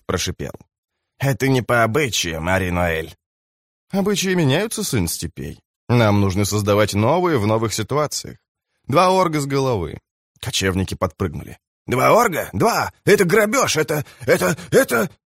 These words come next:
Рука одного из них поползла к рукояти примерзко искривлённого ножа за поясом. Айрин скорее почувствовал, чем увидел, как фрагмент тени за его спиной обретает человеческие формы.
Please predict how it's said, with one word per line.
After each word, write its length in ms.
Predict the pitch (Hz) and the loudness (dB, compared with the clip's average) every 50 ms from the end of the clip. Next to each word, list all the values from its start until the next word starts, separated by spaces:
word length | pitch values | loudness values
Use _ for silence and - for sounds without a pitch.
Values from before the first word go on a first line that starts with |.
| _ - | _ -4
Рука 440 | 90 90 85 98 92 - 113 110 107 | -2 -2 0 -2 0 2 4 4 4
одного 280 | 104 107 110 104 104 104 | 4 4 4 4 4 4
из 160 | 101 90 95 | 2 2 0
них 180 | 131 127 - | -2 -2 -2
поползла 520 | - 117 101 - 107 107 101 95 117 117 107 | -2 -2 2 2 2 2 2 2 2 0 2
к 80 | - | 0
рукояти 480 | 104 101 - 107 107 113 110 101 - 104 | -2 -2 0 0 2 2 2 0 -2 -4
примерзко 580 | 90 - 107 107 107 107 101 95 - - 107 101 | -2 0 0 2 2 2 2 0 -2 -2 -2 -2
искривлённого 680 | 92 - - 101 95 95 95 95 92 92 90 87 90 | -2 -2 -4 -4 -2 0 2 2 2 2 0 0 0
ножа 380 | 90 92 90 90 104 101 90 | 2 0 0 2 2 0 0
за 120 | 80 78 - | 0 -2 -6
поясом. 540 | - - 65 55 50 - - - 50 - - _ _ _ _ _ _ - | -6 -6 -8 -6 -6 -8 -8 -10 -10 -12 -14 _ _ _ _ _ _ -6
Айрин 400 | - 160 170 160 156 156 147 143 | -2 0 0 0 0 0 0 -2
скорее 340 | - - - 147 151 156 151 | -2 -2 -2 -2 0 0 0
почувствовал, 720 | 147 - 139 127 - - 151 143 - - 113 98 92 90 | 0 0 -2 -2 0 -2 -2 -2 -2 0 0 2 2 2
чем 240 | 85 - 110 101 101 | 0 0 2 2 2
увидел, 340 | 98 101 123 120 104 95 87 | 2 2 2 2 2 2 2
как 220 | - 104 95 - | 2 -2 -2 -2
фрагмент 560 | - - 107 95 110 113 117 113 104 90 - - | 0 -2 0 0 2 2 2 2 0 -2 -4 -6
тени 320 | - 135 139 131 110 95 | -4 0 0 2 2 2
за 160 | 92 80 90 | 0 0 0
его 160 | 90 87 85 | 0 0 0
спиной 400 | 82 - - - 104 113 120 113 | -2 -4 -4 -2 0 0 0 0
обретает 580 | - - 120 113 110 107 104 - 110 101 92 90 | 0 0 0 0 0 -2 -2 0 0 0 0 0
человеческие 680 | - 104 95 90 87 80 - - 76 - - - 85 80 | -2 -2 -2 0 -2 -2 -4 -6 -8 -8 -8 -6 -8 -8
формы. 460 | - - 73 64 69 67 58 50 | -6 -6 -6 -6 -6 -8 -10 -10